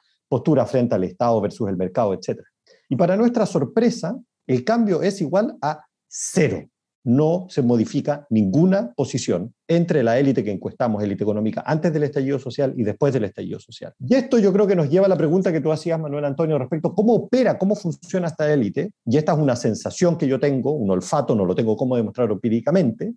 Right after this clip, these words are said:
pero yo creo que lo que pasa con esta élite es que como sabemos que está muy encapsulada, se junta entre sí. Viene el estallido social y esta élite económica que se sigue juntando entre sí refuerza su diagnóstico de decir, "Este país funciona muy bien, y en realidad aquí lo que tenemos son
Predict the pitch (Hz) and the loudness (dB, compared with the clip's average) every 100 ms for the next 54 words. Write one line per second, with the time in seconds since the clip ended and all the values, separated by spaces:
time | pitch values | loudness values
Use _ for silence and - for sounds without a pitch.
0 | _ 151 139 180 240 220 196 156 196 226 | _ 0 2 4 4 4 2 0 0 -2
1 | 202 196 196 202 208 190 156 151 147 135 | 0 0 0 2 2 2 0 0 0 -2
2 | 131 120 120 202 226 226 - 180 202 190 | -2 -2 0 2 2 0 -2 0 2 0
3 | 185 156 - 147 147 120 156 - - - | -2 -6 -4 -2 2 2 0 -6 -4 -2
4 | - 269 240 139 120 - - - _ _ | 2 2 2 0 0 -4 -8 -12 _ _
5 | _ _ - 110 254 262 190 143 143 131 | _ _ -4 4 4 6 2 2 0 2
6 | 143 120 127 - 113 151 180 131 123 127 | 2 0 -4 0 0 0 -2 0 2 2
7 | 147 151 123 139 151 120 101 - - 175 | 2 0 0 0 0 0 -2 -4 -4 0
8 | 160 - 120 131 120 117 117 110 135 202 | 0 -2 -2 -2 -2 -2 -4 -2 -2 -2
9 | - _ _ _ - 110 135 147 - 269 | -8 _ _ _ -4 0 0 0 0 0
10 | 254 247 240 202 165 139 165 208 - 104 | 0 -2 0 2 2 0 0 -2 -2 -10
11 | - 101 _ _ _ _ 110 139 135 180 | -10 -16 _ _ _ _ 2 4 4 4
12 | - 165 220 110 139 139 110 131 117 101 | 4 2 0 0 0 0 0 0 0 0
13 | 107 143 110 165 - 113 92 92 123 123 | 2 2 0 -6 -4 -4 -2 2 2 2
14 | 135 120 101 107 139 110 113 110 | 2 2 0 0 0 -2 -4 -4